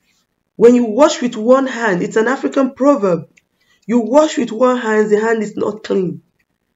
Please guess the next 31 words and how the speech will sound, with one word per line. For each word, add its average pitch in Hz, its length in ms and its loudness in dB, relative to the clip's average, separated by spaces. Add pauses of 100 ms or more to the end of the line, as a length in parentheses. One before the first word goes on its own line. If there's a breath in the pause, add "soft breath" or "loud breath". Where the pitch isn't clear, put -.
(300)
I 196 140 4
know 262 220 4
that 214 240 2
now 233 160 4
is 185 160 2
the 185 60 0
season 202 340 -6
of 175 160 -4
hand 190 260 -2
washing 175 480 -4 (300)
with 190 160 2
the 180 160 -2
covid 208 360 4
and 180 180 2
all 196 200 2
that, 175 200 -2
so 220 80 2
you 202 120 -2
can 190 200 -2
understand 190 400 -2
what 226 120 0
I'm 175 140 -2
saying. 196 480 0 (340 loud breath)
You 220 140 -2
need 247 320 0
to 226 120 -10
wash 196 800 -6 (120)
both 220 260 2 (200)
hands, 226 560 0 (420 soft breath)
both 262 360 2
hands, 202 420 -4